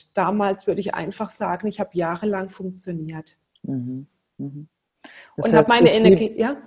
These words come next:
Speaker 1: Mhm.
Speaker 2: es, das heißt, es blieb keine Zeit für dich, sondern du hast, äh, dadurch, dass du ja auch die Räumlichkeiten im Haus hattest, war alles halt zusammen, ne? Du hast die Kinder gehabt, du hast den Haushalt gehabt, du hast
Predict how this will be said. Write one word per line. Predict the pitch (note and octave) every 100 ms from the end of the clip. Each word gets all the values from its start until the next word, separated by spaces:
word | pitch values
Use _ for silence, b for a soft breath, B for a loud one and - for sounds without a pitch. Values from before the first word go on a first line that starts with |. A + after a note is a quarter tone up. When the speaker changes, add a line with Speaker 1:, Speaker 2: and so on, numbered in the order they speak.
| _
Speaker 1:
Mhm. | - A#3 G4+
Speaker 2:
es, | D#3+ - - -
das | E3 F#3
heißt, | E3+ -
es | F3
blieb | - F#3+ F3+
keine | F3+ E3+ E3
Zeit | - D3 D3+
für | - D#3
dich, | - F#3+ F#3+
sondern | F3 E3 E3 D#3+
du | D#3+ D#3 D#3+
hast, | D#3 D3+ - - - -
äh, | A#2+ D#3 D3
dadurch, | D3+ D#3 F3
dass | - E3 -
du | E3
ja | D#3+ G#2+
auch | A2 D3 - -
die |
Räumlichkeiten | D#3+ D3+ D#3 E3+ - D#3+ - D#3+
im |
Haus | C#3 D3 D#3+
hattest, | E3+ E3+ - E3+ E3 - B B B
war | D#3 D3+ - -
alles | D3 F3 F3 -
halt | D#3+ -
zusammen, | D3+ - D#3 F3+ F3 C3+
ne? | D3 -
Du | D#3
hast | D#3 -
die | F3
Kinder | - - G3+ G#3
gehabt, | F#3+ F3+ E3 E3 D#3+ -
du | D#3+
hast | D#3 D3 -
den | D#3
Haushalt | D3 D#3+ F#3 E3+ -
gehabt, | E3+ D#3+ D#3 -
du | - D#3
hast | D#3 -